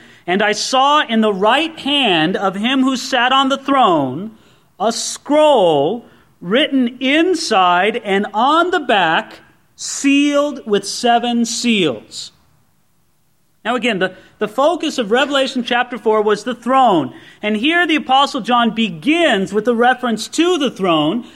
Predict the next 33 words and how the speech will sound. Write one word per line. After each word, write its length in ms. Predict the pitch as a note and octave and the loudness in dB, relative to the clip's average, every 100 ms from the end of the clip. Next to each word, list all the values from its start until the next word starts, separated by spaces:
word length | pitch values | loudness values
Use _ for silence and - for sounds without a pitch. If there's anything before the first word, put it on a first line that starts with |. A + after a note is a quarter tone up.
| - - | -14 -2
but 140 | A#3+ | 0
he 80 | B3+ | 0
shifts 400 | - E4 F#4 - | -2 -2 -2 -2
his 220 | F#4 D#4 | -4 -2
focus 520 | D#4 D#4+ E4 A3+ - | 2 2 2 0 -2
now 380 | F3+ D3+ D3+ F#3+ - - | 0 0 0 -2 -8 -12
to 160 | - B3+ | -4 0
the 160 | B3+ A#3+ | 0 -2
scroll 1000 | - - - D4+ E4 D#4+ A3 E3 G3 A#3+ | -4 -10 -6 0 4 4 4 4 2 0
that's 220 | A3+ A3+ | -2 -4
held 640 | - D4+ D4 F3+ D#3+ G3 | -4 0 2 2 2 -2
in 240 | G#3+ A3 G#3+ | -4 0 0
the 140 | G#3+ | 0
right 520 | F#3 A3 C4 D#4+ D#4+ | 0 0 2 0 -4
hand 840 | - D4+ D4 G3+ D3 B2 B2+ G#3 - _ - | -6 -2 0 2 0 -2 -6 -8 -12 _ -6
of 160 | F#3+ | -4
the 120 | F#3 A#3 | -2 0
enthroned 600 | A3+ A3 G3 F3+ G3 F#3 | 0 0 0 2 0 -2
Lord. 580 | G3 A3+ G#3 D3+ A2 - _ _ _ _ _ _ _ _ _ _ | 0 2 4 2 -2 -8 _ _ _ _ _ _ _ _ _ _
The 100 | A#3 | -10
first 320 | A3+ E4 F#4 - | -4 -2 -2 -2
thing 160 | F4+ | 0
he 160 | D4 C#4+ | 0 0
tells 420 | C#4 C#4+ D4 F#3 | -2 0 2 0
us 160 | E3 A#3+ | -2 -2
about 360 | A#3 D4+ D4 | 0 0 2
this 200 | A#3+ A3 | 0 -2
scroll 640 | - G#3+ F#3 D3+ D3+ A#3+ - _ _ _ _ _ - | -4 0 2 2 0 -4 -12 _ _ _ _ _ -12
is 120 | F3 | -2
that 180 | B3+ C4 | 0 0
it 80 | A#3 | 0
is 160 | F#3+ | -2
written 720 | G3+ C#4+ E4+ F3+ F3 A3 A#3+ | -2 0 0 -2 -4 -4 -6